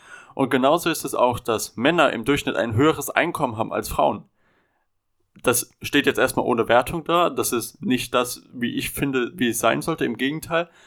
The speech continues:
Aber im Durchschnitt sind das wahrscheinlich die Zusammenhänge, die wir finden würden. Und zwar einmal ein Zusammenhang zwischen Geschlecht und Schuhgröße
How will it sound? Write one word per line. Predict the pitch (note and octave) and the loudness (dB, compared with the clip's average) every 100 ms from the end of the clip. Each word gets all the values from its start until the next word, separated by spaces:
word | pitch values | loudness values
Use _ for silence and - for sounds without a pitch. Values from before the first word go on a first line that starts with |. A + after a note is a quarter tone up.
| _ _ _ - | _ _ _ -2
Aber | C#3 C#3 D3 C#3+ - | 2 4 4 0 -6
im | - A2+ | -6 -2
Durchschnitt | C#3+ D#3+ D#3 E3 C#3+ - | 2 2 2 -2 -4 -8
sind | - C3+ B2+ | -4 0 0
das | C#3 | 0
wahrscheinlich | D3 - B2+ B2+ | -4 -2 -4 -4
die | B2 | -6
Zusammenhänge, | - A#2+ B2 B2+ C3 A#2+ | -6 -4 -4 -4 -8 -4
die | C3+ | 0
wir | B2+ C#3 | 4 4
finden | - F3+ D#3 A2 | 2 0 0 2
würden. | G2+ - | 0 -2
Und | A2 | -4
zwar | - - | 0 2
einmal | C3 A#2+ | 2 2
ein | A#2 | 0
Zusammenhang | - B2 B2+ A#2+ A#2 A2+ | -4 -2 -2 -2 -4 -4
zwischen | A#2+ - G#2+ | -8 -8 -6
Geschlecht | A#2 - B2 D#3 - | -8 -2 -2 -2 -4
und | D#3 - | -6 -2
Schuhgröße | E3+ - D#3+ D3+ - D3+ | -2 -2 -4 -4 -2 -6